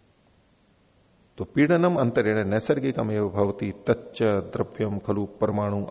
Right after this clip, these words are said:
आकाशश्च। वो दो कौन सी चीजें हो सकती हैं? परमाणु जो कि सबसे छोटा है, जिससे छोटा और कोई नहीं हो सकता, जो सबसे छोटा है,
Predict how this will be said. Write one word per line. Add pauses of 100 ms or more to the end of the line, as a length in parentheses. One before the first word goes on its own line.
आकाशश्च। (360)
वो
दो
कौन
सी
चीजें
हो
सकती
हैं?
परमाणु
जो
कि
सबसे
छोटा
है, (320)
जिससे
छोटा
और
कोई
नहीं
हो
सकता, (320)
जो
सबसे
छोटा
है,